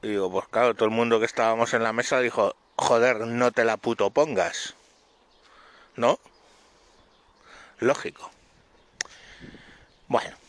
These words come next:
<laughs> eso así. Vale, pues cuento la anécdota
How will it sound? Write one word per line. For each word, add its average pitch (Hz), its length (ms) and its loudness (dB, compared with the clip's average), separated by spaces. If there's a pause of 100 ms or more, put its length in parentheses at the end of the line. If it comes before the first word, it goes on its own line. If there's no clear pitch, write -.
<laughs> - 1000 -8
eso 127 440 0 (480)
así. - 220 -8 (500)
Vale, 185 300 -2 (180)
pues 131 200 4
cuento 240 380 4
la 190 140 4
anécdota 180 560 2